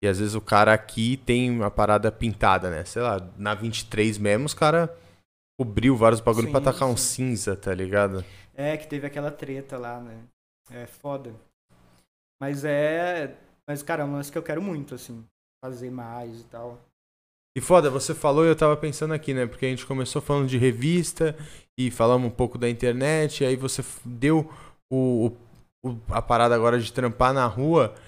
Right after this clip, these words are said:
Speaker 1: que eu ia perguntar pra você que você é um cara que, também por ser um artista independente, deve sempre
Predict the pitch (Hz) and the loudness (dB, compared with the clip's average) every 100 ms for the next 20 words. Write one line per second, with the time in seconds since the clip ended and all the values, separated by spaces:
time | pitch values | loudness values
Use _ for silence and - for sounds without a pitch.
0 | - - 127 113 135 135 131 143 139 - | -20 0 2 4 4 4 4 4 2 0
1 | 147 147 147 139 156 151 151 143 151 151 | -2 0 0 0 0 0 2 4 2 -2
2 | 175 175 175 _ _ _ _ _ _ 123 | -2 -2 -2 _ _ _ _ _ _ 2
3 | 135 147 156 143 156 151 147 151 - 160 | 4 4 2 2 4 4 2 0 0 0
4 | 143 139 156 143 139 165 165 160 165 160 | 0 2 2 2 2 2 0 4 4 4
5 | - - - - - 147 170 - 185 180 | -10 -18 -12 -8 -2 0 2 2 2 0